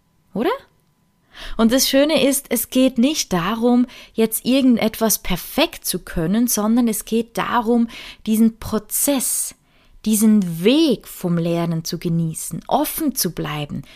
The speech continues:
für etwas Neues. Also wenn ich mein Leben lang lerne und offen bin, eben neue Dinge zu lernen, dann kann ich einfacher mit Veränderungen umgehen, dann steigere ich mein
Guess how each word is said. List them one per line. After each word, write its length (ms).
für 380
etwas 600
Neues. 760
Also 260
wenn 160
ich 160
mein 180
Leben 400
lang 320
lerne 720
und 300
offen 500
bin, 280
eben 380
neue 340
Dinge 340
zu 180
lernen, 540
dann 460
kann 200
ich 200
einfacher 600
mit 220
Veränderungen 920
umgehen, 560
dann 260
steigere 680
ich 280
mein 380